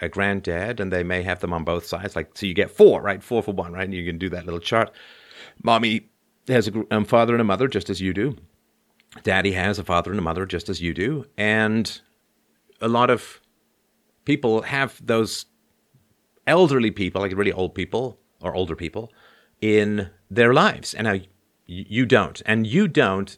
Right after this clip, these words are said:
as a result of the choice that I've made to not have my mother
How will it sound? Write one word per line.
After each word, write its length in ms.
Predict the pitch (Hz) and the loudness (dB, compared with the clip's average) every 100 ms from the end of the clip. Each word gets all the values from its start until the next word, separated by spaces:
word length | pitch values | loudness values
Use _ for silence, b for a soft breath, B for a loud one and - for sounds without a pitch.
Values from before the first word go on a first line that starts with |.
| - | -4
as 180 | 113 110 | -2 -2
a 60 | |
result 440 | 104 95 104 92 - | -4 0 -2 -2 -8
of 180 | 98 92 | -8 -8
the 80 | 92 | -10
choice 360 | - 107 98 - | -4 0 0 -2
that 120 | 95 | -2
I've 300 | 110 92 - | 0 0 0
made 260 | 87 92 | -2 -2
to 100 | - | -4
not 200 | 92 92 | -2 -2
have 320 | 82 92 87 - | -2 -6 -6 -4
my 360 | 131 117 92 - b b b b b | -2 -2 -4 -8 b b b b b
mother 440 | 101 98 90 - | 0 2 0 -8